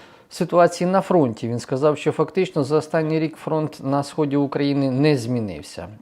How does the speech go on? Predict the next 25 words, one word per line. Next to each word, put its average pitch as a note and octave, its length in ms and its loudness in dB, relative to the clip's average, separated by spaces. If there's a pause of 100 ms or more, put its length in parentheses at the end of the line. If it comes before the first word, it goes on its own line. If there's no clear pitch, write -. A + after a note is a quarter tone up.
(120)
А B2+ 200 4
війна D3 300 0
може D#3+ 240 0
закінчитися C3 680 -4
у - 20 -4
двадцять B2 260 0
шостому B2+ 340 -4
році, E3+ 300 -2
бо A2+ 160 -4
Путін D3+ 440 -4
боїться A#2+ 560 -4
мобілізації. G#2+ 840 -8 (760)
Президент C#3 460 0
України B2+ 300 -4
заявив, B2 320 -4
що A2 220 -6 (500)
у C#3 100 -2
цьому D#3+ 300 4
році C#3+ 260 2
чисельність C3+ 600 -4
російської C3 560 -2
армії A2+ 320 0
вперше B2 460 0
перестала G#2+ 500 -4
збільшуватися, B2+ 800 -6